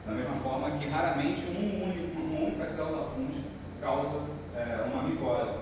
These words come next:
né? O conjunto, né, de células fúngicas, uma colônia, uma variedade, é, grande de organismos da mesma espécie que vai entrar no organismo, né, do hospedeiro, né, e aí se desenvolver naquele tecido. E isso vai ser até importante,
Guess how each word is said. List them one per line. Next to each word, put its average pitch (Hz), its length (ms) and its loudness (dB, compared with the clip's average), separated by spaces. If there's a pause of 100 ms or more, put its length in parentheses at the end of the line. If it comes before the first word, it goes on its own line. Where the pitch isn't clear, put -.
(240)
né? 107 80 0
O 104 160 0
conjunto, - 640 -2
né, 156 120 0
de - 60 -4
células - 260 -2
fúngicas, 131 200 -2
uma 127 80 -2
colônia, 147 600 0 (640)
uma 131 100 -2
variedade, 127 480 2 (320)
é, 104 680 -2
grande 160 300 2
de 151 80 -4
organismos 131 560 0
da 123 160 0 (260)
mesma 139 240 2
espécie - 600 0 (280)
que - 80 -2
vai 135 460 2
entrar 143 280 -2
no 131 180 0
organismo, 123 800 -2
né, 110 80 -2
do 403 200 4
hospedeiro, - 760 0
né, 151 120 -2 (120)
e 131 60 -2
aí 127 180 0
se 123 160 -4
desenvolver 131 540 -2 (300)
naquele 131 400 0
tecido. - 500 -2 (640)
E 180 180 2
isso 190 180 0
vai 185 120 2
ser 190 120 0
até 185 260 2
importante, 135 560 0